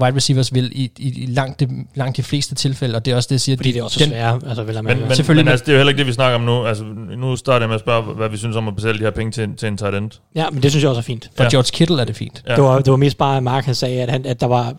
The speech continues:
Speaker 2: s-, mange andre positioner, eller spiller, mange andre spillere på andre positioner, øh, der var voldsomt meget mere. Så ville jeg bare sådan starte en lille diskussion om,
Speaker 3: Ja,
Speaker 2: hvad
Speaker 3: ja,
Speaker 2: er det så
Speaker 3: ja.
Speaker 2: for nogle
Speaker 3: Det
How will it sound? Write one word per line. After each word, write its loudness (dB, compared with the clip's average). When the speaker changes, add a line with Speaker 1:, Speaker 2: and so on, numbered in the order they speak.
Speaker 2:
s-, -10
mange 2
andre 0
positioner, -2
eller -6
spiller, 0
mange 2
andre 0
spillere 0
på -6
andre -4
positioner, -4
øh, -6
der -6
var -6
voldsomt 0
meget -4
mere. 0
Så -6
ville 2
jeg 2
bare 2
sådan -4
starte -2
en 0
lille 2
diskussion -4
om, -2
Speaker 3:
Ja, -4
Speaker 2:
hvad 4
Speaker 3:
ja, 4
Speaker 2:
er 4
det 2
så 0
Speaker 3:
ja. -4
Speaker 2:
for 0
nogle -2
Speaker 3:
Det -2